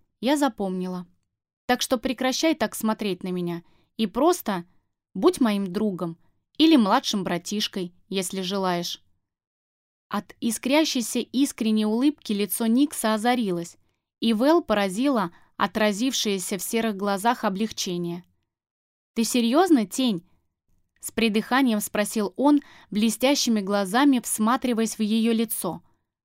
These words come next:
«Вполне», кивнула Вэл. «Я живу вдвоём с собакой,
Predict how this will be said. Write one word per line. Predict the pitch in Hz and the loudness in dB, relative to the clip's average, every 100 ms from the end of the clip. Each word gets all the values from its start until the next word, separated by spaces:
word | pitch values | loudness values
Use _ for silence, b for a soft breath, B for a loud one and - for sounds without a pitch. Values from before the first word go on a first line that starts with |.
| _ _ | _ _
«Вполне», | - 240 311 320 226 220 - _ _ | 0 4 6 6 6 2 -4 _ _
кивнула | - 196 208 202 202 | -4 -2 0 0 0
Вэл. | 190 202 175 - _ _ _ _ - | 0 -2 -2 -8 _ _ _ _ 0
«Я | 240 339 | 4 6
живу | 269 233 311 330 - | 4 2 4 4 0
вдвоём | 202 196 214 247 294 | -6 2 2 4 2
с | |
собакой, | - 254 190 165 - - | 2 -2 -2 -6 -10 -20